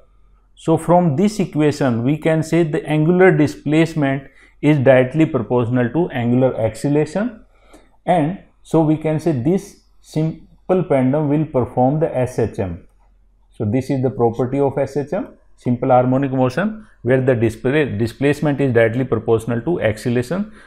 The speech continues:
So here L by G is constant, this is the constant quantity. So we can say the displacement is directly proportional to alpha, and theta by alpha is equal to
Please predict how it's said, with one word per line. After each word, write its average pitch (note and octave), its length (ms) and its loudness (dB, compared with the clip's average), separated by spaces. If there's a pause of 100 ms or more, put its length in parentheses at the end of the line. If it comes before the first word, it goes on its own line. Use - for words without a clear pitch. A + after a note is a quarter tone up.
(140)
So F#3+ 380 0 (200)
here D#3 320 4
L C#3+ 160 2
by D#3 220 4
G C#3 240 2
is D3 120 0
constant, F3+ 600 -2 (420)
this A#2+ 300 -4
is C3+ 100 -4
the B2+ 80 0
constant C3 500 -2
quantity. D#3 600 -4 (720)
So G3+ 420 0 (180)
we B2+ 160 0
can C#3+ 240 2
say F#3+ 280 -2 (440)
the A2 160 2
displacement C3+ 680 0
is C#3+ 120 0
directly A2 320 2
proportional A#2+ 600 -4
to A2 160 -2
alpha, D3+ 460 -2 (340)
and G3 400 -2 (100)
theta C#3 400 4
by C#3+ 340 4
alpha C3+ 460 2
is A2+ 180 -2
equal A2+ 360 0
to G#3+ 360 -2